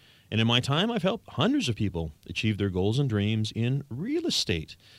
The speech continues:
And I'd be happy to help you as well, too. If you're looking for help, like advice or second opinion from a long-standing professional and top-producing real estate agent, give me a call.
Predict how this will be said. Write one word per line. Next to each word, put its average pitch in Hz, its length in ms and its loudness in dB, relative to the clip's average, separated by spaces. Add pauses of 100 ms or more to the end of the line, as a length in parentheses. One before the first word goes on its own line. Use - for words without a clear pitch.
And 107 80 0
I'd 104 80 2
be 104 80 0
happy 98 240 -2
to 95 60 -2
help 104 280 -4
you 95 300 -2
as 85 80 -8
well, 80 200 -6
too. 73 280 -10 (1300)
If 135 120 6
you're 147 140 8
looking 165 300 6
for 143 580 6
help, 131 420 0 (360)
like 95 200 0
advice 87 720 -2
or - 80 -8
second 95 340 2
opinion 160 600 4
from - 160 -2
a 85 80 2
long-standing 120 680 2
professional 117 640 -2
and 151 280 0
top-producing 110 680 0
real 113 140 0
estate 131 300 0
agent, 120 340 0 (280)
give 175 100 2
me 202 100 4
a 190 40 4
call. - 240 0